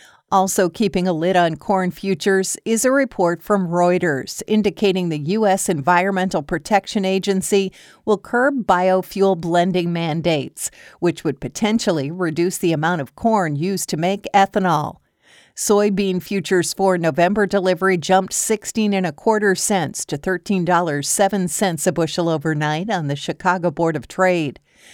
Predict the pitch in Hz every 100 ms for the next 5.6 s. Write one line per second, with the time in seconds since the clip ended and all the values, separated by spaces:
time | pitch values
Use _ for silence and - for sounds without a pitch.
0 | - _ - 202 208 269 226 151 160 240
1 | 190 165 185 202 - 214 226 220 185 -
2 | 190 135 - - 143 185 202 185 185 165
3 | 147 196 - 165 190 180 180 175 147 143
4 | - 196 196 170 - 190 175 180 - 170
5 | 151 - 208 220 226